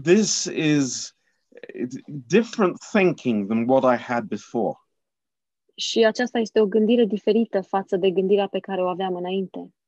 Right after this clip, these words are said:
Speaker 1: This is the spiritual transformation of our mind.
Speaker 2: Aceasta este, uh, transformarea spirituală a minții noastre.
Speaker 1: But it is because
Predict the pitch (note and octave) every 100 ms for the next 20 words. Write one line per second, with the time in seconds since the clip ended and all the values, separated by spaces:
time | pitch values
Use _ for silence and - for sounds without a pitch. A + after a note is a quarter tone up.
0 | _ - E3 G3+ G#3 D3+ B2+ D3 - -
1 | - - F3+ F3+ F3+ - C#3+ B2 - C#3+
2 | C3+ - A#2+ A#2 A#2+ - A2+ G#2 G2+ F#2+
3 | G2+ F#2 D2 _ _ _ _ _ _ _
4 | A#3 A3 A3+ - A3 G#3 - G3+ G3 -
5 | G3+ F#3+ F#3 F#3+ - - G#3 A3 G#3+ G#3+
6 | G#3 - G3 - G#3+ G3+ F3+ - F#3 F#3+
7 | G3 - F#3 F#3 F#3 - F#3+ - _ _
8 | - D3 D3 - E3 C#3+ C#3+ C3 - _
9 | C#3+ C#3 - - - - C3 G#2+ F2+ -